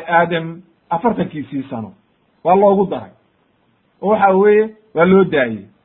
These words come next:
"Fa atammaha Allaahu liAadam alfa sanatin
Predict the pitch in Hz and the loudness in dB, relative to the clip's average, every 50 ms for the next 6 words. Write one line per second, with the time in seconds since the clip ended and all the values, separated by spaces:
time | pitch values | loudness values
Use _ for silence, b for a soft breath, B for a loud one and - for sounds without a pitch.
0 | _ _ _ _ _ _ _ _ _ _ _ _ - 156 156 165 175 - - - | _ _ _ _ _ _ _ _ _ _ _ _ 0 2 4 4 4 2 2 2
1 | 233 254 233 226 214 214 196 185 185 185 185 185 185 196 208 208 196 190 180 165 | 0 0 2 2 2 2 4 4 4 2 4 4 4 6 6 6 4 2 0 0
2 | 160 160 - 160 185 202 196 180 185 175 175 - 190 214 220 214 220 208 185 190 | -2 -2 0 2 2 2 4 2 -2 -4 -4 0 0 2 2 2 0 -2 -2 0
3 | - 226 220 220 214 214 - 269 294 302 320 311 | 0 2 4 4 2 2 0 -4 -6 -6 -8 -10